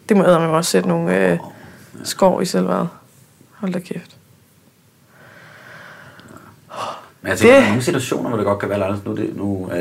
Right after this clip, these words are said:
Speaker 2: jeg lige... Min far, han, øh, han har sådan en, en, en blodsygdom,
Speaker 1: Mm.
Speaker 2: som sådan noget, ja, det er en form for kræft, ikke?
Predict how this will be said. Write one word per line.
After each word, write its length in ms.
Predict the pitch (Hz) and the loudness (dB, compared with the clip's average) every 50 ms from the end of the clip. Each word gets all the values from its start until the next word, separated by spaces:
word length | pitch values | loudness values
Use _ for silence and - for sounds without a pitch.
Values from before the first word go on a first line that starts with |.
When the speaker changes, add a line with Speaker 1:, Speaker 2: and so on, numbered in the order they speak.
| 85 85 | -4 -4
Speaker 2:
jeg 100 | 87 87 | -4 -4
lige... 360 | 92 98 95 95 92 92 - - - - - - - - _ - - - - - - - _ | -4 -6 -6 -8 -8 -10 -14 -18 -20 -20 -20 -20 -20 -20 _ -20 -20 -20 -20 -20 -20 -14 _
Min 140 | 110 101 95 | -6 -6 -4
far, 180 | 95 107 - 101 | -2 -4 -2 -2
han, 220 | 107 110 104 98 | -2 -2 -2 -2
øh, 260 | 95 92 90 87 87 87 85 - - - - - - | -2 -2 -2 -4 -4 -8 -10 -14 -16 -16 -18 -18 -14
han 120 | - - - | -14 -12 -12
har 160 | 92 92 - | -12 -14 -14
sådan 140 | - 82 85 85 | -12 -12 -12 -12
en, 160 | 80 80 - - _ _ _ _ _ _ - - _ _ _ - - - | -12 -14 -16 -20 _ _ _ _ _ _ -20 -20 _ _ _ -20 -18 -16
en, 140 | 90 87 85 87 - - | -16 -16 -16 -18 -18 -18
en 80 | 85 80 | -18 -14
blodsygdom, 500 | 90 92 98 101 - 101 95 78 67 - - _ _ _ _ _ _ _ _ - | -12 -12 -12 -12 -10 -10 -10 -10 -12 -12 -16 _ _ _ _ _ _ _ _ -6
Speaker 1:
Mm. 160 | 202 190 180 175 - - | -6 -6 -6 -6 -10 -20
Speaker 2:
som 200 | - - 87 80 | -18 -16 -16 -16
sådan 140 | - - 78 | -16 -16 -16
noget, 280 | 78 78 76 - - 80 - _ _ _ _ _ _ - _ _ - - - - - | -16 -16 -16 -16 -18 -20 -20 _ _ _ _ _ _ -20 _ _ -20 -20 -20 -18 -14
ja, 60 | - | -8
det 120 | - 92 92 90 | -4 -4 -2 -2
er 40 | 85 | -4
en 60 | - | -6
form 180 | - 78 71 - | -8 -12 -12 -12
for 100 | - - | -14 -16
kræft, 340 | - - - - - - 87 | -14 -14 -14 -16 -12 -10 -10
ikke? 140 | 98 120 | -10 -10